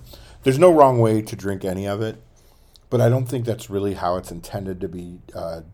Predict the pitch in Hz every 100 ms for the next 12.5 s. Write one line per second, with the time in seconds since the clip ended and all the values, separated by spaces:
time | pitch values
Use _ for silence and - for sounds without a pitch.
0 | - 95 95 92 - _ _ _ _ _
1 | _ - 92 95 95 95 92 95 87 -
2 | 120 110 104 104 104 101 101 92 85 82
3 | 82 - _ _ _ _ _ _ - _
4 | - 101 95 - - 110 127 120 127 123
5 | 123 104 101 107 98 110 107 95 95 -
6 | - _ 107 101 95 - 98 92 92 -
7 | - 107 95 - - _ _ _ _ _
8 | _ - 104 101 92 - 95 98 110 120
9 | 127 104 92 - 107 123 135 165 135 120
10 | 110 107 117 113 101 101 - 135 113 107
11 | 92 92 78 78 - 110 101 110 110 104
12 | 92 98 98 98 92